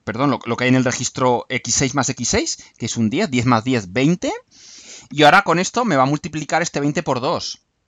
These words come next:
cuarenta. ¿Veis? Podemos poner también aquí al final, podemos decirle, "Oye, quiero meter en el, en el X cero, quiero meter la suma de X siete más X siete".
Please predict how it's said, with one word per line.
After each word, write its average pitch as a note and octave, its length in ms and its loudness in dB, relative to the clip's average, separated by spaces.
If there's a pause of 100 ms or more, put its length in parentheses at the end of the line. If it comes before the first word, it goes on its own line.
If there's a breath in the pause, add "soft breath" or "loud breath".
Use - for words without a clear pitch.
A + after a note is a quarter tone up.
(140)
cuarenta. B2 720 0 (680)
¿Veis? C#3+ 420 -8 (1200 soft breath)
Podemos D#3+ 400 4
poner B3 260 6
también E3+ 560 4
aquí D#3 320 -2
al C#3 100 6
final, C#3+ 460 2
podemos C3+ 380 -2
decirle, A#2+ 500 -4
"Oye, E3+ 220 0
quiero E3+ 180 -2
meter G#3+ 400 0
en C#3+ 140 2
el, C3+ 280 0
en B2 160 4
el B2+ 120 2
X A3 340 -2
cero, G#3 320 2
quiero F#3 180 0
meter G3 480 -2 (480)
la B2+ 200 -2
suma F3+ 280 2
de F3+ 60 0
X F3+ 200 -2
siete G3+ 260 0
más F3 180 2
X A#2+ 220 -2
siete". G2 440 -4